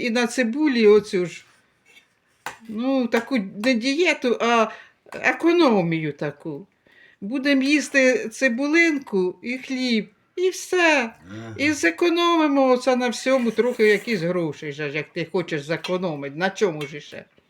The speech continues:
Speaker 1: А представляєш, сьогодні дивлюся, е, своєї підписчиці свою дивлюся, я до неї ж ходжу дивитися, і вона до мене заходить. М.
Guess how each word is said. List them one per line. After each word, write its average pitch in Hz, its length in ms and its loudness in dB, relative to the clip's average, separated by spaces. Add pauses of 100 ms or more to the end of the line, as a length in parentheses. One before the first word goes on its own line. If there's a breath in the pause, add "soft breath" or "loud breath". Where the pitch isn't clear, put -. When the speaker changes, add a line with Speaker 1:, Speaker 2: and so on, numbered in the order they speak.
(800 soft breath)
Speaker 1:
А 214 80 -4
представляєш, 302 880 2 (300 loud breath)
сьогодні 262 380 -2
дивлюся, 240 640 2 (420 loud breath)
е, 214 280 4
своєї 226 600 4
підписчиці 214 840 0
свою 180 520 0 (320 loud breath)
дивлюся, 175 720 0 (600 soft breath)
я 170 200 0
до 170 160 2
неї 170 300 0
ж - 80 -10
ходжу 170 320 -2
дивитися, 170 520 0
і 156 60 0
вона 165 280 -2
до 165 140 -2
мене 160 300 -4
заходить. 165 640 -6 (800 soft breath)
М. 185 500 -2